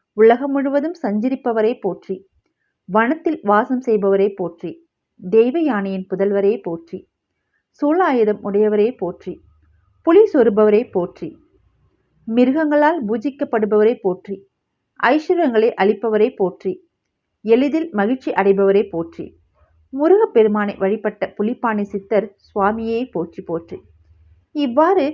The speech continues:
பதினாறு போற்றிகளையும் கூறி அர்ச்சித்த பிறகு மூல மந்திரமான ஓம் ஸ்ரீ புலிப்பாணி சித்தரே போற்றி என்று நூத்தி எட்டு முறை ஜபிக்க வேண்டும்.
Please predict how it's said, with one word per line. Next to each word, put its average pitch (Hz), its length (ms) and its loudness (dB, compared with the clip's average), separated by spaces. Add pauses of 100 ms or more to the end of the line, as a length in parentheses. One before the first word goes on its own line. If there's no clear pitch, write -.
(160)
பதினாறு 302 520 2
போற்றிகளையும் 247 580 -4
கூறி 240 320 -4
அர்ச்சித்த 202 440 -4
பிறகு 277 380 -2 (460)
மூல 294 340 2
மந்திரமான 208 580 2 (380)
ஓம் 226 380 6
ஸ்ரீ 220 300 -8 (260)
புலிப்பாணி 247 540 0
சித்தரே 214 420 -2 (120)
போற்றி 196 380 -2
என்று 190 360 -4 (440)
நூத்தி 311 360 0
எட்டு 220 240 0
முறை 190 180 0
ஜபிக்க 185 360 -4
வேண்டும். 160 300 -8